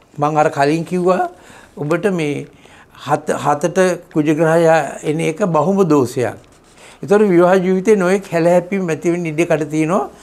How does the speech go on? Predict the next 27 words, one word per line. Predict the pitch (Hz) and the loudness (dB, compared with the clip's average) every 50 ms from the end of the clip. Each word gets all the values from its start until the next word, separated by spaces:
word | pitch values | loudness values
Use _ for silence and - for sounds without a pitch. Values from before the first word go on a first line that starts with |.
| - - - - - | -20 -20 -20 -16 -8
මාසයයි | 147 143 151 165 165 - 190 196 202 | -2 0 0 0 0 0 0 0 2
දින | 185 165 170 175 185 | 2 2 2 0 0
විසිහතක | 160 165 - - 170 165 170 170 180 170 170 147 | -4 -6 -6 -4 -2 -2 -2 -2 -2 -6 -4 -2
කාලයක් | 156 156 147 151 156 175 175 170 | 0 2 2 4 4 2 0 0
තුලදී. | 170 156 143 139 117 117 117 107 - _ _ _ _ _ - - - - - | -2 -2 -2 -2 -2 -2 -6 -10 -12 _ _ _ _ _ -20 -20 -12 -4 0
ඒ | 160 180 | 2 2
වගේමයි | 190 196 190 214 214 202 214 226 254 | 2 2 2 2 2 2 2 0 -2
මේ | 254 220 185 165 156 151 156 - - _ _ _ _ _ _ _ _ _ - | -2 -2 -4 -4 -6 -8 -10 -14 -20 _ _ _ _ _ _ _ _ _ -2
තරහ | - 135 135 165 175 165 185 | -2 0 2 2 2 2 2
යාම්, | 190 185 190 190 196 208 | 2 4 4 2 2 0
කෝපාවිෂ්ඨ | - - 165 160 160 156 160 180 175 170 175 180 175 - - 180 | -2 0 2 2 2 2 2 0 0 2 0 -2 -2 -2 -4 -2
වීම | 165 170 185 185 170 160 | -2 -2 -2 -2 -2 0
වැඩි | 139 143 143 156 | -2 0 0 0
වෙනකොට | 165 170 170 170 139 143 131 - 151 175 381 370 - - - _ _ - - - - - _ - | -2 -2 -2 -2 -2 -2 0 0 0 0 -2 -4 -8 -14 -20 _ _ -20 -20 -20 -20 -20 _ -8
ඒ | - 147 151 147 | -6 -4 -4 -4
පවුල් | 147 - 135 139 151 170 185 196 190 196 170 151 | -2 0 2 2 2 2 0 0 -4 -6 -8 -6
ජීවිතවල | 151 160 170 165 175 151 185 185 196 202 | -4 -2 -2 -2 -4 -2 0 0 0 0
නොයෙක් | 170 160 165 175 170 - 190 | 0 -2 -4 -4 -2 0 0
ආකාරයේ | 180 180 - 180 185 185 185 196 392 403 392 359 - - | 0 0 0 0 0 2 2 2 0 -2 -2 -4 -6 -2
ඈත් | - 156 147 160 160 - | 0 2 2 2 0 -2
මෑත් | 180 180 180 180 175 - 175 | -2 -2 -2 -2 -2 -4 -4
වීම | 185 196 214 220 | -2 -2 -2 -2
පවුල් | - - 151 165 185 196 | -2 0 2 2 4 2
දෙදරා | 165 147 160 156 175 190 202 214 | 4 2 2 4 4 6 6 6
යාම | 208 190 180 180 190 208 196 | 6 6 4 2 0 -2 -4
සිද්ධ | - 185 160 135 131 | -2 -4 -4 -2 -2
වෙනවා. | 131 123 113 113 110 104 - | -2 -2 -4 -6 -8 -10 -12